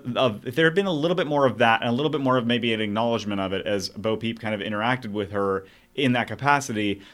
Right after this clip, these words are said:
I think it could have been paid off really, really well in a couple of ways. But instead, it felt kinda like a missed opportunity, kind of like, or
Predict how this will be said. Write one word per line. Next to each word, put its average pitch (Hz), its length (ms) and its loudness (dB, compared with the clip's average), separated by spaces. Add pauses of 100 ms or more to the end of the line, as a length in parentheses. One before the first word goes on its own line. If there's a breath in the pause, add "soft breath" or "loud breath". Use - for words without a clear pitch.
I 120 80 0
think 170 180 0
it 180 60 -2
could 160 120 2
have 135 80 2
been 113 180 0
paid 117 200 2
off 113 260 2
really, 110 260 0
really 101 220 0
well 101 240 2
in 95 100 -4
a 92 40 -6
couple 98 240 -4
of 95 60 -2
ways. 98 180 0
But 113 120 -6
instead, 117 340 0
it - 160 -6
felt - 240 -4
kinda 143 220 0
like 147 160 -2
a 139 40 -2
missed 131 200 -2
opportunity, 120 520 -2
kind 127 240 -4
of 120 100 -4
like, 110 260 -2 (640 soft breath)
or 127 520 4